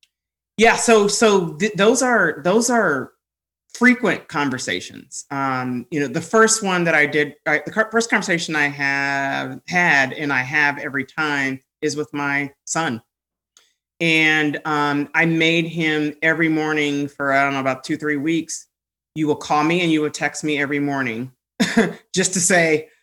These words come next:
"I'm alive, have a good day," <laughs> or whatever. Um, it, it, you just hug a little bit tighter, a little bit closer. Um, and, um, and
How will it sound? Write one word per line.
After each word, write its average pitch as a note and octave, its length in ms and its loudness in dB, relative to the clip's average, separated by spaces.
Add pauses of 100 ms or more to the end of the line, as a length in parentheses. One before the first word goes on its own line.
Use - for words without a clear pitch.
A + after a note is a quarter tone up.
(200)
"I'm D#3+ 160 2
alive, C#3 560 2 (500)
have D#3+ 120 0
a - 20 -4
good D#3+ 120 0
day," A#2 220 -2
<laughs> - 20 4
or G#3 120 4
whatever. G#3+ 460 4 (360)
Um, E3 500 4
it, F3+ 160 -4
it, E3+ 240 -6
you F3+ 140 0
just - 460 0
hug G3 460 4
a F3 60 0
little E3 260 0
bit D#3 260 0
tighter, D#3+ 460 2
a D3 40 -2
little D3 240 -4
bit D3+ 220 0
closer. D3 760 -4 (500)
Um, C#3 800 -2 (100)
and, D3 800 0 (120)
um, C3 580 -6
and D#3 300 -6